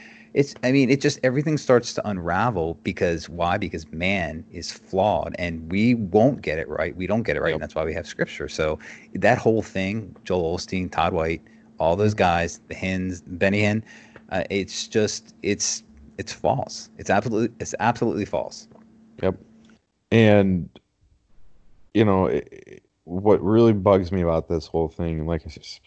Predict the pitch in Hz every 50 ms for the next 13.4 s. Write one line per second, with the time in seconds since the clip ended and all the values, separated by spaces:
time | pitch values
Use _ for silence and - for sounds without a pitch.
0 | - _ - - - 101 90 92 - - - - - 107 95 80 - - - 80
1 | - - _ _ _ _ _ _ _ _ _ _ _ _ - _ _ _ - -
2 | 76 - - 110 104 95 - - - - - 110 101 101 87 80 - - 82 85
3 | 82 - - - - 92 85 82 - 95 90 85 78 - - 82 76 - 85 82
4 | 85 85 85 82 - - _ _ _ - - 87 85 80 76 92 82 82 92 107
5 | 113 131 147 143 117 101 87 - - - - 90 82 85 87 82 76 - - 80
6 | 76 78 73 58 - - 78 78 - - 92 87 85 85 87 92 98 104 107 104
7 | 90 85 76 71 - - - - - - 64 57 - - - _ _ _ _ _
8 | _ _ _ _ _ _ _ _ _ - - _ - - - 82 87 110 131 185
9 | 233 240 127 87 82 - 92 85 82 73 76 80 78 - - - - _ - 90
10 | 82 - - 90 82 80 78 80 78 80 80 78 - 92 85 82 80 - - 101
11 | 95 101 98 98 101 101 104 113 107 107 107 107 104 95 98 101 104 107 101 71
12 | 64 - - - _ _ _ _ _ _ _ _ _ _ _ _ _ _ - -
13 | 92 113 104 95 92 82 - -